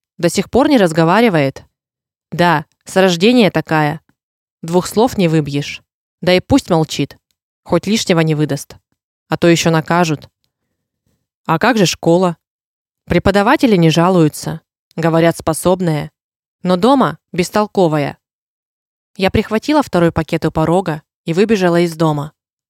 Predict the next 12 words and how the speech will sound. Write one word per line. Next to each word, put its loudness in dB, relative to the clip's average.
Дошла -2
до 2
мусорного 0
контейнера -2
на 0
углу 0
нашей -2
улицы, -4
сунула 0
пакеты -2
в -12
приемник -2